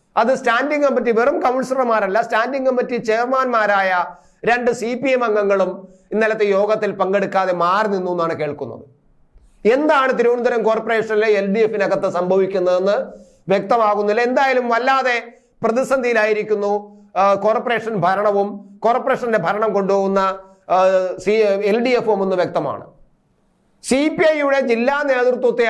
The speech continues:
അറിയിച്ചില്ല എന്നാണ് ഇപ്പോ സി പി ഐ പറയുന്ന, ആ, പിന്നെ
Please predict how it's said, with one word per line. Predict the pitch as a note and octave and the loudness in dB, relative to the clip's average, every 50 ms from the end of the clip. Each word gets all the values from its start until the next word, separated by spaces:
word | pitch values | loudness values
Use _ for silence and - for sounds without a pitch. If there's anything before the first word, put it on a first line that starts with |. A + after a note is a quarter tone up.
| G#3+ G#3+ | 0 0
അറിയിച്ചില്ല | G#3+ A3+ B3+ C4+ B3+ C4+ C4+ C4 A#3+ A#3+ B3 | 0 0 -2 -2 -4 -4 -4 -4 -2 0 0
എന്നാണ് | A#3+ A#3 G#3+ G3+ G3 G3+ F#3+ F#3 F3 F3 F3+ F#3 G3 F#3+ - - - _ - - | 0 0 -2 -2 0 0 0 0 0 -2 -4 -6 -8 -10 -16 -20 -20 _ -4 -2
ഇപ്പോ | G3 G3 G3 A3+ G#3+ G#3 F#3+ - F3+ | -2 0 0 0 0 0 -2 -4 -4
സി | G#3 A3+ | -4 -4
പി | A3 G#3+ A#3+ A3 G#3+ | -2 0 0 0 0
ഐ | G#3+ | 0
പറയുന്ന, | F3+ F#3+ F#3 F#3 F#3+ F#3 F#3 F#3 F#3 F3+ F3+ F3+ - - - _ _ - D#3+ F3 | 0 0 0 0 0 0 -2 0 0 0 -2 -2 -6 -16 -20 _ _ -4 -2 0
ആ, | F#3+ F#3 F#3 F3+ | 0 2 0 0
പിന്നെ | F3+ F3+ F3 F3 F3 F3 | 0 -2 -2 0 0 0